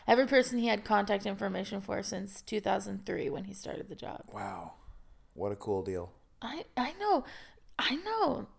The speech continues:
Speaker 1: And just, it's really, like, a culture thing, and
Speaker 2: Yeah.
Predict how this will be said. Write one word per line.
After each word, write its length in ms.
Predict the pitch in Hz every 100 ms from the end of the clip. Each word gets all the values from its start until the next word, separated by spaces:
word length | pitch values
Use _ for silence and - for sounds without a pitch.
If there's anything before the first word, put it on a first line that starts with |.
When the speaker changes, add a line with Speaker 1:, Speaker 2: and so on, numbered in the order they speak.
| 233
Speaker 1:
And 160 | 254
just, 220 | 277 277
it's 180 | 277 -
really, 200 | 277 294
like, 180 | 277 254
a 60 | 220
culture 420 | - 220 - 262
thing, 580 | 254 254 247 247 240 226
and 360 | - 180 208 202 - -
Speaker 2:
Yeah. 280 | - 82